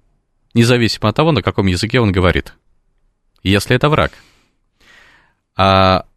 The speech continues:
э, если это человек запутавшийся, вот, или находящийся в вынужденных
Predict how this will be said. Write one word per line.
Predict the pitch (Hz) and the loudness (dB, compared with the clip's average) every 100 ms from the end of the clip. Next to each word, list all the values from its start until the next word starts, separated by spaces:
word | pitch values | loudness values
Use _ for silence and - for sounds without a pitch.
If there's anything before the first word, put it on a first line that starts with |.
| - | -6
э, | 95 92 | 0 0
если | 90 87 123 139 - 123 120 110 107 - - - _ _ _ _ _ _ _ _ _ _ _ | 0 0 0 0 0 2 2 2 -2 -6 -18 -20 _ _ _ _ _ _ _ _ _ _ _
это | 117 113 | -4 -2
человек | 98 117 107 104 92 | -2 2 2 2 0
запутавшийся, | 92 92 - 202 135 - 85 - 78 - - _ _ _ _ _ _ _ _ _ _ _ _ _ _ _ _ _ _ _ _ _ _ _ _ _ - | 0 0 0 0 -2 -4 -6 -8 -12 -14 -20 _ _ _ _ _ _ _ _ _ _ _ _ _ _ _ _ _ _ _ _ _ _ _ _ _ -8
вот, | 87 80 64 - _ _ | -4 -4 -6 -10 _ _
или | - 196 | -2 0
находящийся | 92 92 - 196 - - - | 2 0 0 0 -2 -4 -4
в | 87 | 0
вынужденных | 110 98 - 71 60 - | 2 0 -4 -12 -14 -16